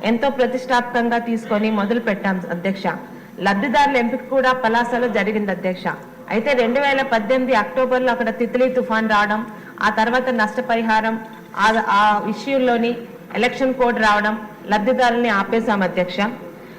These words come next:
అయితే దాదాపు మా పలాసకి పంతొమ్మిది వందల అరవై ఎనిమిది శాంక్షన్ అయ్యాయి అధ్యక్ష. ఇప్పటికి తొమ్మిది వందల పన్నెండు కంప్లీట్ చేసాం అధ్యక్ష. కానీ వాటికి ఇంకా ఈరోజు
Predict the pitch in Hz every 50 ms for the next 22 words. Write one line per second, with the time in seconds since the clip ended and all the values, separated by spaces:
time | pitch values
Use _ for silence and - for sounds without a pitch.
0 | - - - - 175 220 233 226 269 262 247 226 - - - - - - - -
1 | - - - - - - 214 240 254 302 294 285 285 277 254 240 - 247 226 247
2 | 254 269 262 - 262 254 277 262 - 233 226 247 269 254 254 254 254 247 247 233
3 | 220 226 226 240 240 226 226 226 233 220 - 196 196 220 226 220 233 226 226 220
4 | 208 196 180 196 196 190 190 - - 202 214 208 - - - 214 214 - 262 262
5 | 262 269 254 - 240 214 233 247 247 233 233 233 220 220 226 220 214 220 220 233
6 | 233 233 233 233 233 233 - 214 214 214 233 240 233 226 214 202 202 196 202 185
7 | 175 180 180 175 170 - 190 180 175 - 202 214 226 254 294 - - - - -
8 | - - - - 214 226 220 - 247 247 240 240 - 262 254 254 240 226 233 226
9 | 233 233 - 226 233 240 208